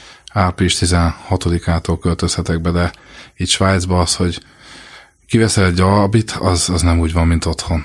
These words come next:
Tehát itt átnézik a Popit partját is, hogy minden rendben van-e, meg ilyen igazolás, meg fölhívják a munkáltatódat, meg minden, meg ilyen. Tehát,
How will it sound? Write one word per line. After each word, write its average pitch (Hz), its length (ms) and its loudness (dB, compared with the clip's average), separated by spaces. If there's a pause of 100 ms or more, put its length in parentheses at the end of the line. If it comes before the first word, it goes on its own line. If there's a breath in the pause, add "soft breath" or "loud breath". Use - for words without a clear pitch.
(120)
Tehát 80 200 -8
itt 92 220 -8
átnézik 90 580 -2
a 87 160 0 (240)
Popit 90 360 0
partját 85 580 -2
is, 85 160 0
hogy 87 340 -2
minden 87 360 2
rendben 95 400 2
van-e, 85 320 2
meg 80 260 -4 (520 loud breath)
ilyen 127 280 4
igazolás, 85 720 2
meg 78 120 -6
fölhívják 90 720 2
a 80 200 0 (760)
munkáltatódat, 85 1080 0
meg 87 300 -2
minden, 90 760 2
meg 78 260 -8
ilyen. 90 500 -2 (100)
Tehát, - 200 -4